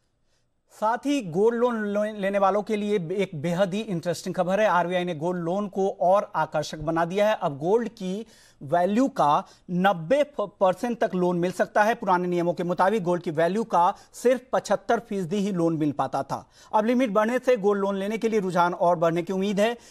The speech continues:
क्योंकि कोरोना संकट की वजह से काफी लोग गोल्ड लोन को ज्यादा तरजीह दे रहे हैं। गोल्ड लोन में गोल्ड ज्वेलरी गिरवी रखकर लोन लिया जाता है।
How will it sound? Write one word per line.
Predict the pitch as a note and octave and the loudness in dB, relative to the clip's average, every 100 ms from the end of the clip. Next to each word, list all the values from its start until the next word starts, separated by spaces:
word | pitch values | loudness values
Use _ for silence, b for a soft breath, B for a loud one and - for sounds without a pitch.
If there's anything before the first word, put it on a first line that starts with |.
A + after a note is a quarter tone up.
| B | B
क्योंकि | A3 G3+ G#3 | -6 -4 -2
कोरोना | G#3+ G#3+ B3 | 0 2 2
संकट | B3 A#3+ A3 G3 | 0 0 -2 -2
की | |
वजह | F3+ F#3+ A3+ | 0 2 2
से | A#3+ | 2
काफी | A#3+ A3 F#3 G#3+ F#3+ | 0 2 0 0 -2
लोग | E3+ G#3 F#3 - b F3+ | 2 2 2 -6 b -4
गोल्ड | F3+ A#3 A3 | 2 2 2
लोन | F#3 G3 | -2 -2
को | E3 F#3+ G#3 G3+ | 0 0 0 -4
ज्यादा | C#3+ D#3 D3 | -2 0 0
तरजीह | D#3 D3+ C3+ D#3 | -2 -2 -2 -2
दे | C3+ | -2
रहे | B2+ A#2+ | -4 -6
हैं। | - - b b b F3+ | -12 -16 b b b 0
गोल्ड | G3+ B3 | 2 2
लोन | B3 C#4+ C#4 | 2 2 2
में | C#4+ F3+ | 0 0
गोल्ड | F#3 A#3+ G#3+ | 2 2 0
ज्वेलरी | D3 G#3 A3 B3 | -2 0 0 -4
गिरवी | D#3 G3 G3 G#3 | -2 -2 0 2
रखकर | G3 - A#3 | 0 0 0
लोन | A3 A#3 | 2 2
लिया | A#3 A3+ | 2 2
जाता | A3+ A3 A#3 | 2 2 0
है। | A#3+ | 0